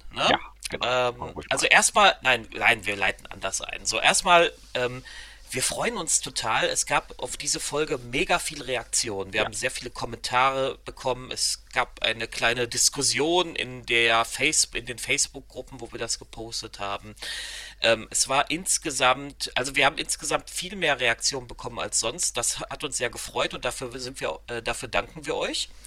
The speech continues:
Speaker 1: Ein paar Leute haben uns aber auch auf, ähm, Dinge hingewiesen, die so nicht ganz stimmen, beziehungsweise bei denen wir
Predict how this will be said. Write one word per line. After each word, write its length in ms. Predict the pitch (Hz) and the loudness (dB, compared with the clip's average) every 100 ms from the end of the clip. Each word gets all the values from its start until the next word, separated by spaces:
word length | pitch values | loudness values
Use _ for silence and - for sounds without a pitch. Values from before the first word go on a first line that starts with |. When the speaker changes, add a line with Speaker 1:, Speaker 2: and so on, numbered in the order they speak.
| - - - - - - - - - | -10 -8 -8 -10 -16 -18 -16 -8 6
Speaker 1:
Ein 160 | 143 | 6
paar 220 | 151 156 | 12 12
Leute 320 | 151 151 165 139 | 12 6 2 -2
haben 140 | 143 | -2
uns 180 | 147 - | -2 -2
aber 260 | 131 135 | 0 2
auch 220 | - 135 - | 2 -2 -2
auf, 320 | 123 - - - - | -2 -2 -6 -10 -8
ähm, 420 | 120 113 113 110 - | -8 -6 -10 -8 -6
Dinge 180 | 143 | 0
hingewiesen, 760 | 143 131 135 123 117 123 127 123 | 0 0 -4 -8 -8 -8 -8 -8
die 160 | 110 117 | -8 -4
so 240 | 117 135 | 0 0
nicht 380 | 135 131 - - | -2 -2 -2 2
ganz 260 | 117 117 | 2 4
stimmen, 460 | - - 131 135 139 | 6 6 2 -2 -8
beziehungsweise 880 | 127 - 127 120 123 - 110 107 113 | -4 -2 -2 -4 -4 0 0 0 -2
bei 180 | 107 110 | 0 -2
denen 560 | 107 113 113 113 110 | 0 -4 -4 -8 -10
wir 440 | 110 110 110 104 | -8 0 4 4